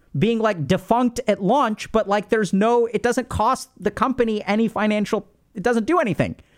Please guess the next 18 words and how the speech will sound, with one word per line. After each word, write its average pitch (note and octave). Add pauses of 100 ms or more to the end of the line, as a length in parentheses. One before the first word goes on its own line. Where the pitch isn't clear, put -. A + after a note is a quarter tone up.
(280)
because G3+
you've B3
already C#4
been A3
given B3+
the A#3+
money. B3+ (180)
And G3
why A3
do B3+
we B3
pre-order? C4+
Because F3+
our G3
mind F#3
is G3+
so G3 (100)
overpopulated G3+